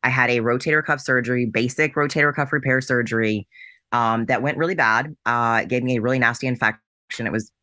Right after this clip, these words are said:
basically killing me. And I traveled the country to see different shoulder doctors and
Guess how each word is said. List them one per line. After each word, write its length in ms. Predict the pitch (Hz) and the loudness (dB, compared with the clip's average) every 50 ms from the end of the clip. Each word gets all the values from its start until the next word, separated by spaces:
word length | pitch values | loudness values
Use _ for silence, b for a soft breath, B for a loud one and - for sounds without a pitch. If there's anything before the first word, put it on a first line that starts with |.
| _ _ | _ _
basically 320 | 117 117 117 127 - 110 101 | -4 -2 -2 -4 -4 -4 -4
killing 260 | - 135 127 113 104 | -2 -2 -2 0 -2
me. 260 | 98 95 107 127 135 B B B B B B B _ | -2 -2 -4 -4 -6 B B B B B B B _
And 180 | 127 135 135 139 | 0 2 2 2
I 80 | 135 | 2
traveled 400 | 131 - - 143 151 165 208 196 | 2 2 2 2 2 0 -2 -4
the 60 | 143 | -4
country 400 | 131 - 170 151 160 151 - 165 | -2 0 0 0 0 0 0 0
to 80 | 151 143 | 0 0
see 160 | 135 - 139 | 0 0 0
different 360 | 131 131 123 - 135 107 - | 0 0 0 0 -2 -2 -2
shoulder 300 | - - 139 123 123 131 | -4 -2 -2 0 0 0
doctors 720 | 131 123 117 113 110 - - 117 113 110 110 110 107 - - - | 0 0 0 0 -2 -2 -2 0 2 2 2 0 0 -2 -2 -2
and 400 | 110 113 110 107 107 110 110 - | 0 2 2 2 2 0 -2 -4